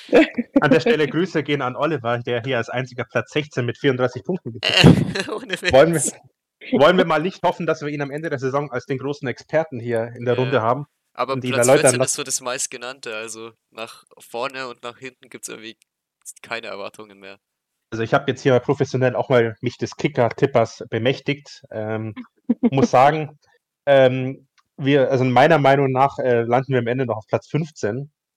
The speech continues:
Speaker 1: womit ich einigermaßen noch zufrieden wäre. Und mit immerhin fünfunddreißig Punkten.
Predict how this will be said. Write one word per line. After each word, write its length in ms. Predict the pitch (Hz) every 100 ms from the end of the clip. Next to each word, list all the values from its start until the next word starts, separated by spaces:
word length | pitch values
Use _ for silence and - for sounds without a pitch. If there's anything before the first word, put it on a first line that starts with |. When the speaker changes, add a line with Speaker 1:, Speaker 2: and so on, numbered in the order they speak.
| _
Speaker 1:
womit 300 | 113 110 120
ich 240 | 120 - 120
einigermaßen 680 | 127 131 117 110 110 - 110
noch 160 | 101
zufrieden 520 | - - 123 131 113
wäre. 220 | 104 113 117 _ _ _ _ _ _ _
Und 240 | - 120
mit 120 | 113 104
immerhin 280 | 123 113
fünfunddreißig 580 | - 131 123 113 107 -
Punkten. 500 | - 143 147 117 147